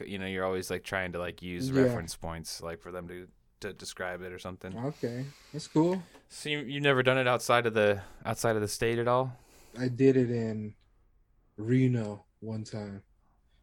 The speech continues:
Speaker 1: Okay.
Speaker 2: That was cool.
Speaker 1: What was that? What was that
Speaker 2: It was at a
Speaker 1: like?
Speaker 2: pizza s-, pizza spot. We, me and, uh, Adam Close, David Dominguez, and Connor Lonsdale drove out there.
Speaker 1: Oh, okay.
Speaker 2: And then we fucking, uh, got booked on this pizza show.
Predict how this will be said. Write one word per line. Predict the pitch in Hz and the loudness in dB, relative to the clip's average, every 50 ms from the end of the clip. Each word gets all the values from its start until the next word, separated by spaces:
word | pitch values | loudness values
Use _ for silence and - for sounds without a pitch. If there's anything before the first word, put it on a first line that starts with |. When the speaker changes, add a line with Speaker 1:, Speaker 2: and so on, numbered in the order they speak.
| _ - | _ -14
Speaker 1:
Okay. | 82 90 90 107 110 - 92 90 90 | -10 -8 -8 -8 -8 -8 -8 -6 -6
Speaker 2:
That | 101 110 | -6 -6
was | 107 104 - | -8 -10 -12
cool. | - - - 110 104 98 101 | -10 -8 -6 -6 -6 -6 -6
Speaker 1:
What | 98 95 | -8 -8
was | 92 92 | -8 -6
that? | 98 107 104 - - - | -4 -4 -4 -6 -8 -10
What | - 98 | -8 -8
was | 95 92 - | -6 -6 -4
that | 98 101 110 | -4 -2 0
Speaker 2:
It | |
was | 123 123 | 0 2
at | 135 123 | 2 2
a | |
Speaker 1:
like? | 107 - - | 0 -2 -6
Speaker 2:
pizza | - - 147 135 - - 135 | -6 -6 -6 -4 -2 -2 -2
s-, | 117 - - - - _ _ _ | -2 -2 -6 -10 -12 _ _ _
pizza | - - 143 131 - 120 | -6 -6 -4 -4 -6 -8
spot. | - - - - - 131 120 117 113 - - | -10 -10 -8 -4 -4 -2 -2 -4 -6 -8 -8
We, | 127 123 127 131 131 - 127 | -4 -2 0 0 0 0 -2
me | 131 135 139 139 139 | -2 0 2 2 2
and, | 135 131 131 | 2 2 0
uh, | 127 123 117 113 - _ - - - - - _ - | 0 -2 -4 -6 -10 _ -20 -20 -20 -20 -18 _ 0
Adam | 139 131 131 131 131 131 | 2 2 4 4 2 0
Close, | 127 - - 135 131 131 131 127 123 | -2 -2 2 4 4 4 4 2 0
David | 117 127 123 123 120 120 | 2 4 4 4 2 2
Dominguez, | 127 123 123 123 123 127 123 123 120 120 120 123 123 120 | 0 0 0 0 0 0 -2 -2 -2 -2 -4 -6 -6 -6
and | 117 113 110 107 107 107 117 127 - | -8 -8 -8 -8 -10 -12 -14 -14 -8
Connor | - 127 120 117 117 | -6 -4 -2 -2 -2
Lonsdale | 113 113 113 113 113 113 113 113 117 110 107 | -4 -4 -6 -6 -8 -8 -8 -10 -10 -10 -10
drove | 107 113 113 110 110 | -10 -10 -10 -10 -10
out | 113 107 110 - - | -10 -12 -12 -12 -14
there. | 110 107 110 113 - - - - - - - - - - - - - - - - | -12 -12 -12 -12 -14 -16 -20 -20 -20 -20 -20 -20 -20 -20 -20 -20 -20 -20 -14 -10
Speaker 1:
Oh, | 92 95 107 | -6 -4 -4
okay. | 139 135 - - | -4 -6 -6 -8
Speaker 2:
And | 95 104 113 | -6 -6 -4
then | 113 107 107 107 107 | -4 -6 -6 -6 -8
we | 110 | -10
fucking, | 113 - 113 107 107 - - 110 104 104 101 101 101 | -8 -8 -8 -8 -8 -8 -10 -10 -10 -10 -12 -12 -12
uh, | 107 107 104 95 92 92 - - - 135 | -12 -12 -12 -12 -14 -14 -16 -16 -10 -6
got | 127 123 110 107 107 | -4 -4 -4 -2 2
booked | 127 127 127 127 - | 2 2 2 2 -2
on | 127 113 113 | -2 -2 -2
this | 113 107 - - _ | -4 -4 -6 -10 _
pizza | - - 143 143 127 - - 131 | -10 -8 -6 -6 -4 -2 0 0
show. | 120 - - - 127 117 113 107 107 107 | 0 0 -2 -2 -2 -2 -4 -6 -8 -10